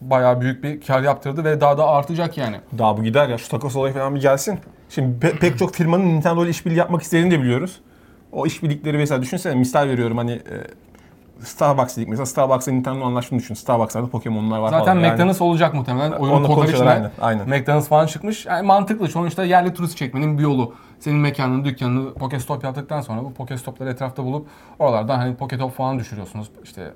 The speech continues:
Speaker 1: potion'lar falan düşürüyorsunuz. Oralara gidiyorsunuz ve insanlar oralarda toplanıyor. Özellikle mesela burada, Ana-, Anadolu yakasında Göztepe Park var mesela.
Speaker 2: Hı hı.
Speaker 1: Göztepe Park'ta dört tane Pokestop'a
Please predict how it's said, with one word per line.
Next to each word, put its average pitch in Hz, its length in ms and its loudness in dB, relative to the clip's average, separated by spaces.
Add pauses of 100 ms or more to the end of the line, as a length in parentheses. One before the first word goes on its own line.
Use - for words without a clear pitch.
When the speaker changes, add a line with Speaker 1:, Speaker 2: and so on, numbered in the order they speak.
Speaker 1:
potion'lar 127 420 -2
falan 127 240 -4
düşürüyorsunuz. 107 480 -12 (440)
Oralara 185 300 4
gidiyorsunuz 170 420 2
ve 180 100 0
insanlar 175 280 0
oralarda 175 360 4
toplanıyor. 117 380 -2
Özellikle 143 300 0
mesela 147 420 0 (320)
burada, 165 400 2 (360)
Ana-, 135 340 0
Anadolu 143 360 2
yakasında 143 380 -2
Göztepe 143 400 -2
Park 131 200 0
var 110 160 -4
mesela. - 240 -10
Speaker 2:
Hı 139 40 -2
hı. 127 40 0
Speaker 1:
Göztepe 127 300 0
Park'ta 143 420 0 (340)
dört 165 200 2
tane 143 180 0
Pokestop'a 151 640 -2